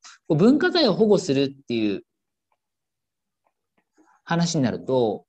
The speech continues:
あ、文化財ってあの、神社とかね、こう、お寺さんとかが、こう、所有してる、こう、ものに対して、こう、国宝とか、こう、指定するわけじゃないですか。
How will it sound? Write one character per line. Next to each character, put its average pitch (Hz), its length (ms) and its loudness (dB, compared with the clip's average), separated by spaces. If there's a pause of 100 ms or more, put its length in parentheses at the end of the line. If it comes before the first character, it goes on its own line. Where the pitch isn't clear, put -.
(140)
あ、 202 80 0
文 262 200 2
化 320 120 2
財 220 180 2
っ - 60 -12
て 117 100 -4
あ 113 40 -4
の、 110 160 -4
神 170 220 2
社 104 120 -4
と - 80 -20
か - 140 -16
ね、 214 260 -6 (240)
こ 104 340 -2
う、 165 40 -2
お 156 40 2
寺 196 200 2
さ 196 120 2
ん 190 60 -2
と 247 100 0
か 247 100 0
が、 110 340 0
こ 95 640 -6
う、 - 40 -16
所 170 140 2
有 165 140 8
し 160 80 -2
て 156 100 2
る、 131 560 2
こ 107 460 -8
う、 156 60 -4
も 180 80 2
の 220 100 6
に 196 100 4
対 156 220 -2
し - 100 -10
て、 233 380 4
こ 95 380 -8
う、 - 640 -6
国 151 120 0
宝 135 200 2
と 131 120 -2
か、 92 360 -4
こ 120 80 -6
う、 - 40 -6
指 - 60 -12
定 143 140 2
す 139 120 -10
る 143 60 -2
わ 135 80 -4
け 113 80 -4
じ 92 60 -6
ゃ 85 40 -10
な 82 40 -16
い - 20 -18
で - 40 -20
す - 40 -20
か。 85 160 -16